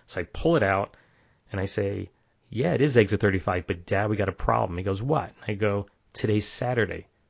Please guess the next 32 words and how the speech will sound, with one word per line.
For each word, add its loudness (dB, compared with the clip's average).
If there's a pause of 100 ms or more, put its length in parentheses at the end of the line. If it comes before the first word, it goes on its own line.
And -6
he -2
goes, -2
"So?" 0
<laughs> -20
And 4
I 6
said, 2
"Well, 6
it's -2
a 2
Jewish 6
cemetery." 4
And -2
he -4
goes, 0
"So?" 2 (260)
I -4
said, 0
"It's -4
probably 2
closed 4
for -2
the 4
Sabbath." 2 (320)
Of -2
course, 4
which 2
he 6
said, 4
"No 6
way." 8